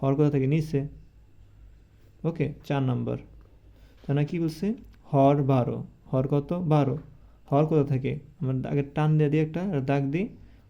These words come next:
হর কোথা থেকে? নিচে। তো বারো লিখলাম। লব কোথা থেকে? উপরে। লব পাঁচ। আশা করি তোমরা এই এক নম্বর অঙ্কটি বুঝতে পেরেছো। ওকে, তারপর দেখি আমরা দুই নম্বর কি বলেছে। দুই নম্বর বলছে, "চিত্র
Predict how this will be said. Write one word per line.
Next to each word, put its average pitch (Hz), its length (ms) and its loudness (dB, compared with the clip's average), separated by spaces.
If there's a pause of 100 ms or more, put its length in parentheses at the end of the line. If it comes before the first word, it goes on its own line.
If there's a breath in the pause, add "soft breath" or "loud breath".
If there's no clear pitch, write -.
হর 139 120 2
কোথা 151 140 4
থেকে? 143 160 0
নিচে। 156 400 0 (200)
তো - 80 -6
বারো 139 220 0
লিখলাম। 131 420 -2 (960 soft breath)
লব 143 220 6
কোথা 165 180 0
থেকে? 139 280 0 (280)
উপরে। 147 440 4 (420)
লব 131 260 2 (120)
পাঁচ। 123 220 -2 (840 soft breath)
আশা 143 260 -2
করি 165 160 -2
তোমরা 143 440 -2 (240)
এই 139 160 -2
এক 135 240 -2
নম্বর 139 220 -2
অঙ্কটি 147 300 -4
বুঝতে 135 340 -2
পেরেছো। 120 380 -6 (500 soft breath)
ওকে, 156 200 -2
তারপর 139 240 -2
দেখি 131 280 -2
আমরা 131 200 -2
দুই 139 160 2
নম্বর 135 220 0
কি 139 140 -6
বলেছে। 139 340 -2 (520 soft breath)
দুই 139 120 4
নম্বর 139 160 2
বলছে, 135 220 -2
"চিত্র 156 320 -2